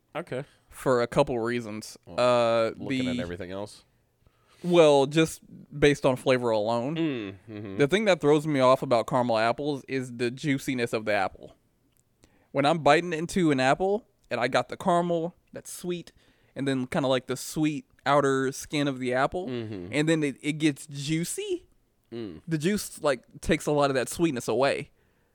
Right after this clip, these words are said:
Speaker 2: So it's kinda just like wet caramel, and it's just like, ugh. It doesn't
Speaker 1: Yeah.
Speaker 2: really, it doesn't really do much for me. The nuts are kind of
Speaker 1: It, it
Speaker 2: an upgrade,
Speaker 1: Yeah.
Speaker 2: but not all of them will have
Speaker 1: I
Speaker 2: nuts.
Speaker 1: think that's more texture.
Speaker 2: Yeah,
Speaker 1: I
Speaker 2: it's
Speaker 1: think
Speaker 2: just
Speaker 1: it
Speaker 2: for a nice
Speaker 1: is.
Speaker 2: little crunch,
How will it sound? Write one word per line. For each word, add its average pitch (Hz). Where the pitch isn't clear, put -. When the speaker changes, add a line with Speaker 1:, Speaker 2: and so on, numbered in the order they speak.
Speaker 2:
So -
it's 147
kinda 180
just 147
like 143
wet 135
caramel, 120
and 123
it's 131
just 139
like, 123
ugh. 113
It -
doesn't 143
Speaker 1:
Yeah. 156
Speaker 2:
really, 139
it 139
doesn't 160
really 135
do 139
much 127
for 131
me. 127
The 139
nuts 196
are 143
kind 185
of 202
Speaker 1:
It, 139
it -
Speaker 2:
an 196
upgrade, 214
Speaker 1:
Yeah. 104
Speaker 2:
but 147
not 147
all 135
of 127
them 123
will 113
have 107
Speaker 1:
I 104
Speaker 2:
nuts. 87
Speaker 1:
think 107
that's 92
more 85
texture. 80
Speaker 2:
Yeah, 127
Speaker 1:
I -
Speaker 2:
it's -
Speaker 1:
think 127
Speaker 2:
just 147
Speaker 1:
it -
Speaker 2:
for 165
a 151
nice 143
Speaker 1:
is. -
Speaker 2:
little 139
crunch, 131